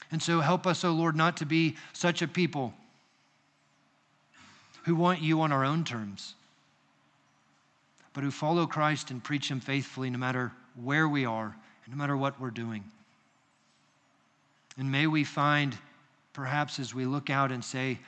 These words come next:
"It's such a hard time," may we find it to be such a delightful time, that there is no difficulty in this world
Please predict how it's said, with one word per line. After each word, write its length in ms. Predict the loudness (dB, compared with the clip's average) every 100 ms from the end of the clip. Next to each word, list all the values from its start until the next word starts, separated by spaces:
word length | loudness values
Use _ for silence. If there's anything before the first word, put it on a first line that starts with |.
| -20 _
"It's 140 | -14 -6
such 240 | -6 -4
a 80 | -6
hard 280 | -4 -4 -4
time," 380 | -6 -6 -10 -14 -20 _
may 200 | -8 -6
we 160 | -4 -4
find 320 | -4 -4 -4
it 120 | -6
to 100 | -10
be 200 | -8 -6
such 480 | -6 -8 -8 -8 -12 -16 _ -14
a 60 |
delightful 580 | -8 -4 -2 -2 -4 -10
time, 360 | -10 -8 -8 -12 _ _ _ _ _
that 140 | -18 -8
there 160 | -4
is 240 | 0 0 -2
no 400 | -2 -2 -2 -4 -12 _ _ -6
difficulty 640 | -6 -6 -8 -6 -6 -6
in 120 | -4
this 280 | -4 -6 -8
world 340 | -8 -8 -10